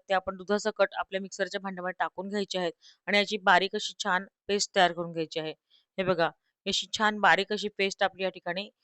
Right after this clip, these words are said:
रेडी झालेली आहे काजूची, ती आपण आता पुढे वापरणार आहोत. साधारणतः सात ते आठ मिनिटातच बघा, या ठिकाणी आपलं दूध छानपैकी असं वर येऊ लागलेलं आहे. त्याची साय या पद्धतीने, दाखवल्या पद्धतीने मोडत जायची आहे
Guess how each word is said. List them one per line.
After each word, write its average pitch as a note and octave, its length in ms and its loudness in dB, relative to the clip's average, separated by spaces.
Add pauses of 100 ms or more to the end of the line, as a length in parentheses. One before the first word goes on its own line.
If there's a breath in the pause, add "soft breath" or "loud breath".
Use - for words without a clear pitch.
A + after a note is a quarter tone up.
(240)
रेडी G3+ 180 2
झालेली G3 280 2
आहे F3+ 100 4
काजूची, E3+ 520 0
ती G#3 120 -8
आपण F3+ 200 0
आता F3 140 -4
पुढे F3+ 400 -4
वापरणार E3 440 4
आहोत. D3 180 -2 (220)
साधारणतः G#3+ 560 6
सात G#3 220 4 (140)
ते G#3 40 6
आठ G#3 180 4
मिनिटातच G3+ 360 -2
बघा, G3 220 0
या G3 80 2
ठिकाणी F#3+ 280 -6
आपलं F#3 200 -6
दूध G3+ 220 -4 (140)
छानपैकी G3 420 -6
असं G3 200 -6
वर F#3+ 180 2
येऊ G3 180 0
लागलेलं F3+ 380 2
आहे. F3 160 0
त्याची - 520 -8
साय G3+ 280 4
या G#3 120 4
पद्धतीने, F#3+ 420 -4
दाखवल्या F#3 340 0
पद्धतीने F3+ 420 -10
मोडत F#3 380 0
जायची G3 280 -2
आहे F3+ 180 -6